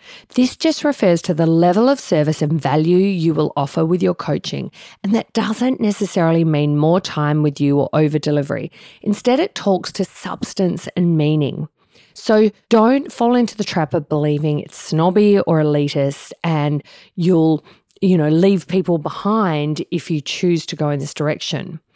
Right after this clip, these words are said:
It also doesn't mean that it's only for those life coaches who have plenty of experience and a great reputation. Because the truth is, you can get started with offering a high-end life coaching package straight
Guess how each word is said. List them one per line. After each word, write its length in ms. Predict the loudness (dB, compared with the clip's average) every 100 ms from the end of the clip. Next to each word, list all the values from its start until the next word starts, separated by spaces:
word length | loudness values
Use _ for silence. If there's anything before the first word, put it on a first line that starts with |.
| -20 -20 -4
It 120 | 4
also 300 | 4 4 2
doesn't 360 | 4 2 0 2
mean 200 | 2 4
that 120 | 2
it's 140 | -2 -2
only 280 | 2 2
for 120 | 2 2
those 240 | 2 2
life 260 | 0 0 -2
coaches 420 | -4 -2 -4 0
who 120 | 0
have 180 | 0 -2
plenty 320 | -2 2 4
of 100 | 4
experience 580 | 0 -2 -2 0 -2 -2
and 140 | -2 0
a 60 |
great 320 | 0 0 0 0
reputation. 840 | -2 0 -2 2 2 2 0 -4 -8 _ -20 -20 -4
Because 260 | -2 0 2
the 80 | 0
truth 360 | 2 2 4
is, 220 | 4 2 2
you 80 |
can 140 | 0 0
get 160 | -2
started 460 | -4 0 2 2 2
with 180 | 0 0
offering 340 | 0 0 -4
a 60 | -4
high-end 500 | -2 0 2 2 2
life 260 | 0 -2
coaching 360 | -4 -6 -4 -8
package 400 | -6 -6 -6 -6
straight 440 | -10 -2 0 0